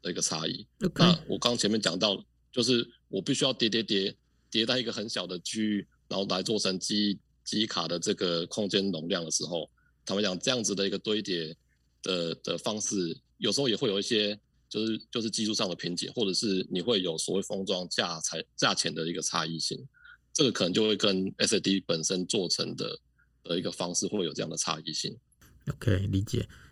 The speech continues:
Speaker 2: 那你觉得对比于传统的这些机械式硬碟或S S D啊，
Speaker 1: 嗯。
Speaker 2: 记忆卡的优势在哪里啊？
Speaker 1: 嗯哼。我觉得记忆卡其实简单讲就是像传统哈迪跟S S D，它都是使用于就是P C里面，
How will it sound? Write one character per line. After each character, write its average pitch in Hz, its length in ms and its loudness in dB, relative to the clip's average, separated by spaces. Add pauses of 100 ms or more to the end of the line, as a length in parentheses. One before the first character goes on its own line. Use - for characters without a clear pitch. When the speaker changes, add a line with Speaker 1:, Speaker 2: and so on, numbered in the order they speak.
Speaker 2:
那 247 80 6
你 160 160 12
觉 123 220 8
得 143 120 10
对 165 240 10
比 117 140 6
于 101 320 8
传 113 320 8
统 113 240 6
的 98 100 8
这 110 160 6
些 110 140 8
机 117 180 6
械 117 140 6
式 107 180 6
硬 104 80 10
碟 95 160 6
或 101 120 6
S 101 340 4
S - 140 -2
D - 240 0
啊， 120 140 -6
Speaker 1:
嗯。 139 100 -4
Speaker 2:
记 156 180 10
忆 160 40 10
卡 101 280 0
的 107 100 0
优 104 260 6
势 107 260 4
在 98 160 6
哪 95 180 4
里 98 160 -4
啊？ - 80 -16
Speaker 1:
嗯 - 20 -20
哼。 - 80 -20 (600)
我 - 100 0
觉 151 100 6
得 156 40 8
记 170 180 6
忆 180 60 10
卡 104 240 2
其 - 160 4
实 110 340 4 (200)
简 113 140 2
单 156 140 0
讲 98 200 -2
就 123 100 -2
是 101 360 -2 (120)
像 123 240 -4
传 104 180 -4
统 95 100 -4
哈 98 220 -2
迪 98 140 -2
跟 95 140 -2
S 87 220 -4
S 82 60 -4
D， 82 240 -4
它 - 140 0
都 104 120 2
是 110 100 2
使 - 240 2
用 92 200 0
于 80 120 -2
就 92 100 -2
是 85 400 0
P 120 160 2
C 117 220 4
里 101 160 -4
面， 85 180 -4